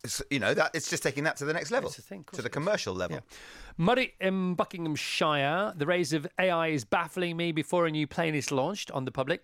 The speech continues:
Speaker 2: it is extensively tested. Before a new life-saving drug is launched, it needs years of trials and studies. Yet A I, a self-learning, life-changing technology,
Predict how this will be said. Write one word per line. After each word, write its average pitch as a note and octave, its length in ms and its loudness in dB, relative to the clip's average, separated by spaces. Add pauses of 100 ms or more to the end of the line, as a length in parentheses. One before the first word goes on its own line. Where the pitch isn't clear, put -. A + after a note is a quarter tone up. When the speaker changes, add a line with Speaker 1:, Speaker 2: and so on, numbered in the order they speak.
Speaker 2:
it C#3 100 0
is C3+ 100 -4
extensively D3 640 -4
tested. F3+ 560 -4
Before C3 320 0
a B2 40 -6
new C3 180 -2
life-saving C#3 480 0
drug G#3 260 2
is - 120 -6
launched, A2 280 -4 (120)
it - 140 -8
needs C3 260 -8
years A#2 220 -6
of D3 80 -10
trials B2 340 -2
and D3 80 -8
studies. E3 360 -2 (300)
Yet D#3 260 0
A A3+ 160 2
I, D3+ 200 0
a - 140 -8
self-learning, D3+ 640 0
life-changing C3+ 600 0
technology, B2+ 560 -8